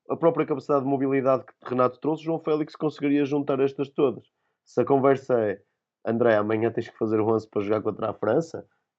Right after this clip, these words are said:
se calhar vou dizer que não a João Félix, mas contra a Hungria, para mim, seria de olhos fechados. E, portanto, a minha resposta é que eu acho que, que vamos ter, hum, vamos ter menos, di-, obviamente, pela qualidade individual, vamos ter mais sobressaltos, hum,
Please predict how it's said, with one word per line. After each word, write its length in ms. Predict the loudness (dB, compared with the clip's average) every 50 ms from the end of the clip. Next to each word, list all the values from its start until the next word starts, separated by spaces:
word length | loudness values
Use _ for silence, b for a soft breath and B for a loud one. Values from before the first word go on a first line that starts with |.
| _ _
se 100 | -14 -6
calhar 260 | -6 -4 -2 -2 -2
vou 140 | 0 0 -2
dizer 200 | 0 0 -2 -2
que 80 | 0 0
não 200 | 0 2 2 2
a 40 |
João 220 | 2 2 2 0 0
Félix, 500 | 0 0 2 2 2 2 0 -6 -10 -10
mas 140 | -10 -10 -4
contra 280 | -2 -2 -2 0 0 0
a 40 |
Hungria, 400 | 0 2 2 0 0 0 -2 -2
para 160 | -4 -2 -4 -2
mim, 280 | 0 0 0 0 -2
seria 360 | -6 -6 -4 0 2 2 2
de 60 | 4 2
olhos 180 | 2 0 0 -6
fechados. 540 | -12 -6 -2 0 0 0 -2 -4 -8 -16 _ _ _ _ _ _ _ _ -2
E, 60 | -2
portanto, 260 | 0 2 2 2 4
a 40 | 4
minha 120 | 4 4 4
resposta 320 | 2 2 0 0 2 2
é 40 | 0
que 100 | 0 0
eu 80 | 0 -2
acho 180 | -2 -4 -8
que, 120 | -14 -18 -18 -16 -14
que 60 | -4
vamos 300 | -2 0 0 0 -2 -4
ter, 240 | -4 -2 -2 0 0
hum, 280 | -2 -2 -4 -6 -8 -12 -16 _ _ _ _ _ _ _ _
vamos 220 | -4 -2 -2 -2 -2
ter 180 | -2 0 0 0 -4 -6 -10 -12 -10
menos, 600 | -4 -2 2 4 6 6 8 8 6 6 4 2
di-, 160 | 0 -2 -4 -2
obviamente, 480 | -4 -2 0 0 0 0 0 -2 -4 -6
pela 140 | -6 -8 -4
qualidade 420 | -2 0 0 0 0 0 0 0
individual, 600 | 0 -2 -2 -2 -2 -2 0 0 0 -2 -4 -8 _ _ _ _ _ _
vamos 220 | -4 -2 -2 0
ter 100 | 0 2
mais 200 | 2 2 0 0
sobressaltos, 600 | -2 -2 -2 -2 -4 0 2 2 2 2 0 -4 -12 -20 _ _ _ _ _ _ _ _ _ -6
hum, 560 | -4 -2 -2 -2 -2 -4 -4 -6 -8 -8